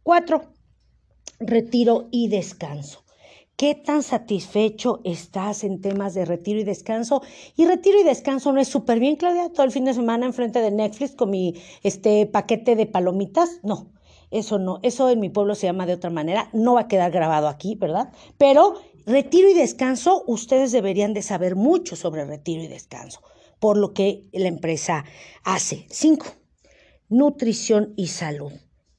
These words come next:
¿Qué tanto estás atento en temas de nutrición y salud?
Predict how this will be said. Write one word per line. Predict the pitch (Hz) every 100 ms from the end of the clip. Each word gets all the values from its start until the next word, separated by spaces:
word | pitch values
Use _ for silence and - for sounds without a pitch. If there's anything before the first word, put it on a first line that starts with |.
| _ _
¿Qué | - 415 415 -
tanto | 277 262 277 277 269 247 285 -
estás | 196 - - 247 -
atento | 233 220 - 233 233 233
en | 196
temas | 196 190 180
de | 170
nutrición | 160 147 160 151 170
y | 170
salud? | 170